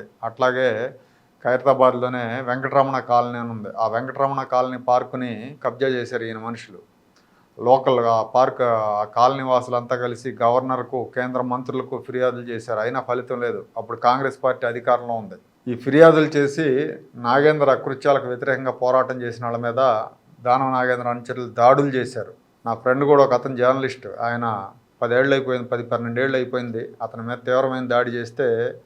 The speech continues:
ఇంకా ఇప్పటికీ అతనికి ఆ ఎఫెక్ట్ కనిపిస్తూనే ఉంటుంది కోలుకోల. కాంగ్రెస్ పార్టీలో ఉన్నప్పుడు తనను అడ్డుకునే వాళ్ళే లేరన్నట్టుగా రెచ్చిపోయారు ఈయన. కానీ బీఆర్ఎస్ అధికారంలోకి వచ్చాక ఈయన బీఆర్ఎస్లో చేరారు. బీఆర్ఎస్లో చేరాక దూకుడు తగ్గించాడు.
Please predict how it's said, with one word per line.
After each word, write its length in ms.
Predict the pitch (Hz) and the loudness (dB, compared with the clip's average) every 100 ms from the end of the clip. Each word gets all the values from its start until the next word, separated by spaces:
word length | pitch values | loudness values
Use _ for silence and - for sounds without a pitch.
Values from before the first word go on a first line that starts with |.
| _ _ _ - | _ _ _ -14
ఇంకా 220 | 123 117 | -4 4
ఇప్పటికీ 640 | 143 131 143 143 156 127 123 | 4 4 2 2 0 0 0
అతనికి 340 | 123 123 120 | -2 -4 -4
ఆ 120 | 117 | -2
ఎఫెక్ట్ 320 | 117 143 139 | -2 -4 -2
కనిపిస్తూనే 500 | 135 127 127 - 131 | -2 -2 -6 -4 -4
ఉంటుంది 320 | 120 113 107 104 | -4 -8 -12 -6
కోలుకోల. 420 | 127 127 120 98 90 _ _ _ _ _ _ _ _ _ - | -2 -2 -2 -4 -8 _ _ _ _ _ _ _ _ _ 6
కాంగ్రెస్ 460 | 139 165 170 165 | 6 8 6 8
పార్టీలో 360 | 156 143 139 135 | 6 6 4 2
ఉన్నప్పుడు 760 | 135 135 156 147 120 127 143 131 | 2 -2 0 0 2 -2 -2 -4
తనను 200 | 123 123 | 0 0
అడ్డుకునే 380 | 135 151 165 | 2 2 2
వాళ్ళే 260 | 156 143 139 | 6 6 6
లేరన్నట్టుగా 580 | 139 127 123 127 131 135 | 2 2 0 -4 -2 -2
రెచ్చిపోయారు 500 | 120 117 120 123 107 | -2 -6 -4 -4 -4
ఈయన. 160 | 95 87 _ _ _ _ _ _ _ _ | -8 -16 _ _ _ _ _ _ _ _
కానీ 420 | 139 147 165 139 156 | 4 6 4 0 -2
బీఆర్ఎస్ 580 | 127 139 165 165 156 | 0 8 10 10 8
అధికారంలోకి 540 | 139 135 139 127 127 117 | 2 4 2 2 0 -4
వచ్చాక 320 | 117 123 117 | -4 -2 0
ఈయన 260 | 160 131 123 | 0 0 -2
బీఆర్ఎస్లో 580 | 113 127 135 127 131 | 2 4 4 2 -2
చేరారు. 440 | 117 120 120 120 - _ 127 | -4 -2 -2 -4 -10 _ -2
బీఆర్ఎస్లో 500 | 131 151 160 147 143 | 8 8 8 4 -2
చేరాక 360 | 131 131 143 | 0 0 0
దూకుడు 320 | 139 127 123 | -2 -8 -8
తగ్గించాడు. 640 | 110 92 95 - - _ | -10 -10 -12 -20 -20 _